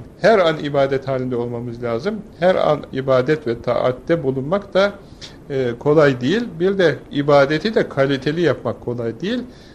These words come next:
Ne kadar kaliteli yapılsa da ufak tefek efendim yine bir takım beşer olduğu için efendim, e, en yüksek kaliteye göre biraz eksiklikler olabileceğinden Peygamber Efendimiz dahi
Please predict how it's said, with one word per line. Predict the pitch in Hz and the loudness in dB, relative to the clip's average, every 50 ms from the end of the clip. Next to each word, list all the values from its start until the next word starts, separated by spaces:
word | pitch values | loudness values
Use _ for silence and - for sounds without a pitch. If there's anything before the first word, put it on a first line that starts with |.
| - - - - | -20 -14 -6 -2
Ne | 220 226 | 0 2
kadar | 208 196 165 156 156 - | 4 6 4 4 4 2
kaliteli | 156 151 151 151 - - 147 151 | 0 0 0 -2 -4 -6 -4 -4
yapılsa | 151 147 135 135 156 151 147 - 202 185 | -2 -4 -4 -4 -6 -6 -4 -4 -2 0
da | 165 175 190 - - - - - - - - - - - | 0 0 0 -2 -6 -16 -20 -20 -20 -20 -20 -16 -10 -8
ufak | 165 156 - 175 170 - | -2 0 2 2 2 0
tefek | - 139 123 151 185 180 - - | -2 -4 -2 -2 -2 -4 -4 -6
efendim | 156 135 - 127 123 131 160 190 196 - | -6 -4 -4 -4 -6 -6 -6 -8 -8 -8
yine | 170 165 156 135 131 131 | -6 -4 -4 -2 -4 -4
bir | 139 139 | -4 -6
takım | - - 117 - - 170 165 127 | -6 -6 -8 -6 -6 -8 -6 -4
beşer | 127 127 - - 156 151 | -4 -4 0 2 2 4
olduğu | 135 - - 123 117 120 123 117 | 4 2 0 -2 -2 -2 -4 -4
için | 113 107 107 - - 190 226 220 220 - - - - - - - | -4 -4 -6 -4 -4 -4 -4 -4 -6 -12 -18 -20 -20 -20 -16 -12
efendim, | - 127 123 117 120 123 139 151 151 - - - | -8 -8 -6 -6 -6 -6 -8 -8 -10 -10 -12 -12
e, | - - - - - - - - - - - - - - - - - - - | -10 -10 -10 -10 -10 -12 -14 -16 -20 -20 -20 -20 -20 -20 -20 -20 -14 -6 -2
en | 160 175 | 0 0
yüksek | 170 151 135 - - 135 123 - | 0 -2 -4 -4 -2 -4 -4 -2
kaliteye | - 131 127 127 127 127 135 139 147 | -2 -2 -2 -2 -2 0 0 0 0
göre | 151 135 123 120 127 127 156 | 2 0 -2 -2 -2 0 2
biraz | 170 139 117 - - | 2 2 2 2 0
eksiklikler | 185 - - - 135 123 - 123 123 - 127 120 | -4 -4 -4 -4 -6 -4 -4 -4 0 2 2 2
olabileceğinden | 127 - 131 135 127 127 123 127 123 - - 131 127 135 160 214 233 220 | 2 2 0 0 -2 -2 -4 -6 -4 -2 0 0 0 0 0 -2 -2 -2
Peygamber | - 156 151 151 160 160 165 170 165 | 0 0 0 2 2 0 0 0 -2
Efendimiz | 156 - 143 139 135 135 135 135 127 123 127 | -2 -2 -2 -4 -6 -6 -6 -6 -6 -4 -4
dahi | 131 123 123 175 214 233 | -4 -4 -2 -2 -2 -4